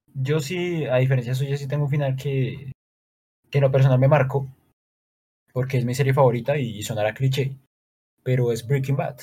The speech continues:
Breaking Bad es mi serie favorita de todos los tiempos. Es, o sea, es una serie extremadamente completa, no le encuentro fallos y si los hay creo que son muy pocos.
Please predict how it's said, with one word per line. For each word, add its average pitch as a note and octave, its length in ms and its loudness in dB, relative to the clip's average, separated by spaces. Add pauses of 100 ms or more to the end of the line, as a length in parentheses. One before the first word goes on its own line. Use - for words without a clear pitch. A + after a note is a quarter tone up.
(460)
Breaking A#2+ 240 -10
Bad B2+ 140 0
es C3 60 0
mi C3 100 2
serie C3 180 2
favorita B2 380 0
de B2+ 100 -2
todos A#2 180 -2
los B2+ 160 -6
tiempos. - 280 -14 (760)
Es, A2 320 -8 (340)
o B2+ 60 -10
sea, B2 160 -2
es A2 80 -6
una B2+ 140 0
serie C3 320 4 (540)
extremadamente C3 720 2
completa, A2+ 600 -4
no A#2 120 -10
le A#2 60 -6
encuentro A#2 460 -6
fallos B2+ 400 2
y C3 60 -6
si B2 100 -6
los G#2 140 -6
hay G#2 180 -4
creo A2+ 240 -2
que A#2 100 -12
son G#2+ 120 -10
muy G2+ 100 -12
pocos. B2+ 420 -6